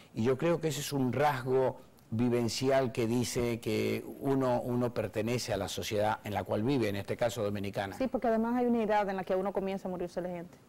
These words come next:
Speaker 1: Sí.
Speaker 2: Hay una edad. Y esa edad a usted le atrapó aquí, vino muy jovencito. Eh, bueno,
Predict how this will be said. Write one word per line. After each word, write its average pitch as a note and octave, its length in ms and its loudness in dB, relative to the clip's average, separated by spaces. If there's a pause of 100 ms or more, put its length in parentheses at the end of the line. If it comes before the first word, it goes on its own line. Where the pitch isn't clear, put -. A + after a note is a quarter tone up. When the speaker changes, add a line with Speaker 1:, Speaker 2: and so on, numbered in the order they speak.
Speaker 1:
Sí. G#2 280 -12 (100)
Speaker 2:
Hay F#3+ 160 0
una F3+ 140 -2
edad. F3 160 -6 (460)
Y A3 100 4
esa A3 200 2
edad A3 220 4
a A3+ 60 4
usted G3+ 220 0
le G3+ 80 4
atrapó G3 240 -2
aquí, G#3+ 200 0
vino F3+ 200 -2
muy F3 100 -6
jovencito. F3+ 640 -2 (560)
Eh, G#3 540 4
bueno, G#3+ 540 4